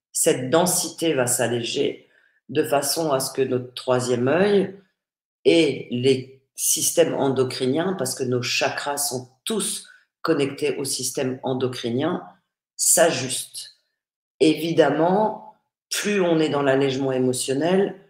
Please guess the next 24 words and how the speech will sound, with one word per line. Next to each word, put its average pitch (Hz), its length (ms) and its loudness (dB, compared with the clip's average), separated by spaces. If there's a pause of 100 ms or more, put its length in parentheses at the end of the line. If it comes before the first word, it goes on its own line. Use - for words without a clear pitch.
(420)
plus 196 380 0
l'espace 156 560 0
vibratoire 131 1000 -2 (460)
est 156 100 -2
confortable, - 880 -4
parce 127 200 -4
que 131 360 -2 (500)
quoi 202 220 6
qu'il 165 240 2
arrive, 175 400 2 (260)
on 156 140 0
va 156 100 8
vibrer 156 340 2
plus 160 140 -4
vite. 127 460 -10 (500)
Donc, 135 300 -4
soit 202 260 2
on, 151 260 2
on 151 80 2
vibre 131 380 -2
plus 139 140 -8
vite 135 300 -6
en 131 100 0
galère, 147 420 4